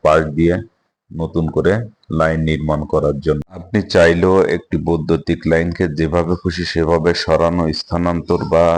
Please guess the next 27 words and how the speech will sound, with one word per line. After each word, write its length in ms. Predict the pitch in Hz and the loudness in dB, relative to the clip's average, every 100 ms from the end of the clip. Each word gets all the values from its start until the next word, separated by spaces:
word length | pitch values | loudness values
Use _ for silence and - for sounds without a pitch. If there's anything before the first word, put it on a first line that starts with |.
| 80 | 0
লাইন 240 | 78 80 82 - | 0 0 0 -2
পরিবর্তন 540 | 80 78 78 - 76 73 | -2 0 -2 -2 -6 -4
করতে 320 | - 71 82 | -4 -4 -4
পারবেন 400 | 73 73 76 73 | 0 0 0 -2
না, 120 | 73 73 | -2 -4
কারণ 340 | - 73 82 87 - - _ - - - - - _ _ _ 85 | -2 0 0 -4 -10 -20 _ -20 -20 -18 -20 -20 _ _ _ -6
বৈদ্যুতিক 380 | 78 87 92 - | -2 0 0 2
লাইন 240 | 87 90 80 - | 4 4 4 -2
স্থানান্তর 640 | 87 - 95 92 92 95 80 | -4 -2 0 0 0 -2 0
বা 120 | 85 | 0
নতুন 340 | 80 82 - 78 | 2 0 0 0
লাইন 200 | 80 85 78 | 2 2 2
নির্মাণের 480 | 78 80 78 76 | 0 2 2 0
ক্ষেত্রে 360 | - 85 - 90 | -2 -6 -2 -2
রয়েছে 420 | 76 78 85 - 90 87 | 2 2 2 0 -4 -2
কারিগরি 480 | 87 76 76 78 78 | 0 0 2 2 0
সুনির্দিষ্ট 720 | - - 85 82 71 76 - 80 73 | -2 -2 2 2 0 -4 -2 -2 0
নির্দেশনা। 600 | 76 71 69 71 76 73 | 0 -2 -4 -4 -4 -2
এই 140 | 73 78 | 0 0
নির্দেশনা 600 | 78 69 73 - 90 87 | 0 0 -2 -2 0 0
মেনেই 420 | 80 78 82 92 90 | 0 0 2 0 0
আপনাকে 500 | 78 - 85 82 85 76 | -2 0 -2 0 -4 -4
গ্রাহক 380 | - 78 82 87 _ _ | -2 -2 0 -6 _ _
বা 200 | - 82 87 80 - | -2 2 2 2 0
আবেদনকৃত 760 | 85 78 76 80 78 76 76 80 | 0 2 0 0 0 -2 -2 -2
লোককে 380 | 76 78 76 - 80 | 0 -2 -4 -4 -2
যেভাবে 440 | 71 76 82 - | 0 0 0 -4